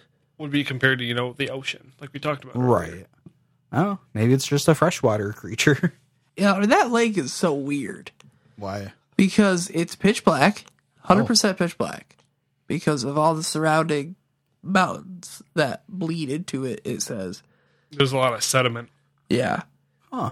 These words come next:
Speaker 3: It says, "Excellent conditions for a monster." And also, the loch never freezes. It's never frozen before.
Speaker 2: Oh.
Speaker 3: And that's, uh,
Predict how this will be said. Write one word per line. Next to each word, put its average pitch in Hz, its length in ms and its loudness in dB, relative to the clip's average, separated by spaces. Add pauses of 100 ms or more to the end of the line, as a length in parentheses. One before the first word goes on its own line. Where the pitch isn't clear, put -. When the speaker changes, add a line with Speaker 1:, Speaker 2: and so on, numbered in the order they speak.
Speaker 3:
It 175 200 4
says, 165 360 0
"Excellent 240 400 -2
conditions 220 380 -4
for 196 160 2
a 190 40 0
monster." 208 560 0 (600)
And 175 240 4
also, 160 840 0
the 185 140 0
loch 180 500 4
never 202 380 2
freezes. 190 800 -4 (120)
It's 175 220 -8
never 175 300 0
frozen 160 460 0
before. - 420 -14
Speaker 2:
Oh. 113 380 -2 (1400)
Speaker 3:
And 147 200 0
that's, 160 420 0
uh, 131 480 0